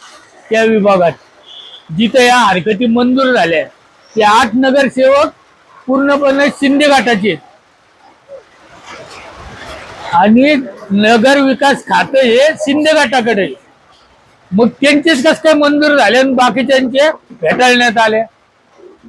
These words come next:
आणि त्यांना सोयीस्कर वॉर्ड बनवून देण्यात आला, असा आमचा आरोप नाहीये.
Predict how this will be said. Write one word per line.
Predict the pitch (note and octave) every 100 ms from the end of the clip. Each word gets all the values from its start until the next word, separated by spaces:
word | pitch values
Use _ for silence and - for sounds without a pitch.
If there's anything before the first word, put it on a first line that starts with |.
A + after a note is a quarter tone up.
| - - -
आणि | F#3 B3+
त्यांना | A#3+ C4 C4+ C#4
सोयीस्कर | B3+ C#4 C4+ - C#4+
वॉर्ड | C#4 C4 B3+
बनवून | B3+ B3+ B3+ B3+
देण्यात | B3 A3+ A3
आला, | F#3+ E3+ D3 _ _ _ - _ _ - _ - - G3+
असा | G#3+ B3+
आमचा | B3 C4 B3 C4 B3
आरोप | B3 C4 C4+ C#4
नाहीये. | C#4 C4+ A3 C4